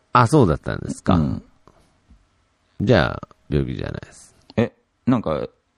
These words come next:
Speaker 1: で、き-、で、聞こえないぐらいの音で、つって言ってるんでね。
Speaker 2: な、結構わざと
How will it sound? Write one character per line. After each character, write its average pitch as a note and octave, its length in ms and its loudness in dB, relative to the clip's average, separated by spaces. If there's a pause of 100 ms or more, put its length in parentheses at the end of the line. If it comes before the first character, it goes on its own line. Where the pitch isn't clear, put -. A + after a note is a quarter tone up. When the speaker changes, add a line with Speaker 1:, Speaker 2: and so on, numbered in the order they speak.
(100)
Speaker 1:
で、 C#3 100 2
き-、 - 160 -10 (480)
で、 F3 120 4
聞 - 140 -6
こ A#3+ 200 8
え A#3+ 80 6
な A#3+ 140 6
い B3 40 6
ぐ B3 80 6
ら G#3+ 120 6
い - 20 4
の C3 80 4
音 A#2+ 200 4
で、 G#2 140 2
つ - 20 -8
っ - 20 -16 (720)
て G#1+ 80 -8
言 - 40 -12
っ - 20 -20
て - 160 -12
る - 60 -10
ん - 40 -18
で - 60 -12 (240)
ね。 - 80 -12 (300)
Speaker 2:
な、 - 140 -2
結 - 240 -2 (120)
構 C#3 280 2
わ G2 120 2
ざ G2+ 160 -2
と A2+ 300 -2